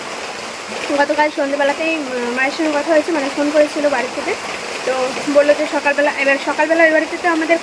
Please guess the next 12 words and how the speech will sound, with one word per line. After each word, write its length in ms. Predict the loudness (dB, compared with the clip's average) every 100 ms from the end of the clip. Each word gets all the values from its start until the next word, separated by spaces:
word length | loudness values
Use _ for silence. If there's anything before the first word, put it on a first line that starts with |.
| 2
খাওয়ার 160 | 0 2
কেউ 100 | 0
নেই, 180 | 0 -2 -4
আমি 200 | -2 0
এখানে, 280 | 2 2 0 -2 -8 -10 -10 2
তোমার 160 | 4
দাদাভাইও, 480 | 4 2 2 4 4
উম, 360 | 2 -4 -6 -2 -2
মানে 260 | -2 -4 -6 -8 -10 -2
কাজে 160 | -2 0
চলে 160 | -4 0
যাবে। 260 | 0 -2